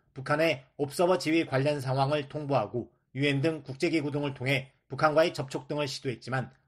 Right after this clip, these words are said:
올해 구월까지 북한 측으로부터 아무런 응답을 받지 못한 것으로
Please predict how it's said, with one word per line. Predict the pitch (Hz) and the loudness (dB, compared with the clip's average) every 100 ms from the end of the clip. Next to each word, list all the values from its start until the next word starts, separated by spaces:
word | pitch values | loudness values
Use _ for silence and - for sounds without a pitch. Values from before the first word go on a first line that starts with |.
| _ | _
올해 | 135 156 147 | 2 2 4
구월까지 | 147 139 139 120 147 135 _ - | 2 2 0 -2 -2 -4 _ -20
북한 | 127 165 135 | -2 0 0
측으로부터 | 151 151 123 - 139 131 - _ | -2 -4 -6 -2 0 0 -6 _
아무런 | 123 135 151 175 | 0 2 2 2
응답을 | 143 139 151 151 | 0 4 4 4
받지 | 127 123 135 | -4 -8 -8
못한 | 120 - 143 | -10 -6 -6
것으로 | 113 - 131 135 | -6 -8 -6 -6